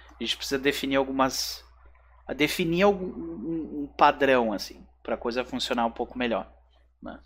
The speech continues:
Porque do jeito como tá, tipo, acaba, eu acho que tem gente que tá saindo frustrada da sessão, porque não teve a oportunidade que achou que deveria ter, sabe? Então, ah,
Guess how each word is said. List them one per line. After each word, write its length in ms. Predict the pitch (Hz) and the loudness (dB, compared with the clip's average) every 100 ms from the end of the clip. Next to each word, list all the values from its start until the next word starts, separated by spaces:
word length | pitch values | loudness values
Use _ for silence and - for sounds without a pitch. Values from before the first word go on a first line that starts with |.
| - _ - - | -20 _ -20 -14
Porque 160 | - | -10
do 80 | 120 | -4
jeito 240 | 123 143 | 0 0
como 240 | - 147 143 | 0 -2 -2
tá, 480 | - 131 135 147 147 | 4 8 10 8 6
tipo, 540 | - - 135 135 127 - | 0 -6 -4 -4 -8 -2
acaba, 500 | - 131 - 147 92 | 0 4 4 4 0
eu 260 | 113 135 139 | 2 4 8
acho 260 | 143 143 | 6 6
que 100 | - | -2
tem 400 | 165 - 156 151 | -8 -4 -2 0
gente 300 | 131 143 180 | 0 0 -2
que 80 | - | -4
tá 140 | - 151 | -6 -4
saindo 340 | - 131 131 | -2 -2 -4
frustrada 840 | - 139 - - 131 127 127 120 - - - _ - | -8 -6 -4 0 4 4 2 -4 -10 -20 -20 _ 2
da 180 | 131 135 | 6 6
sessão, 500 | - 139 - 117 110 - _ - _ - _ _ - | 2 -4 -2 -4 -6 -16 _ -20 _ -20 _ _ -6
porque 460 | 127 123 - 123 | -6 -4 -4 -2
não 460 | 120 120 120 120 117 | 0 0 0 0 -2
teve 300 | - 135 135 | 0 0 2
a 20 | |
oportunidade 960 | 139 143 135 131 123 117 113 113 117 117 - _ _ _ | 0 -2 -4 -6 -2 2 2 2 -2 -10 -16 _ _ _
que 180 | - 123 | -4 -2
achou 220 | 120 120 | 0 -2
que 100 | - | -4
deveria 300 | 120 110 110 | -4 -4 -6
ter, 280 | - - - - | -8 -16 -20 -20
sabe? 300 | - 113 120 | -10 -8 -6
Então, 420 | 120 113 117 120 - - - - - - - | -4 -2 -2 -6 -12 -20 -20 -20 -20 -20 -4
ah, 720 | 123 123 123 123 123 117 117 | 0 2 2 2 2 2 0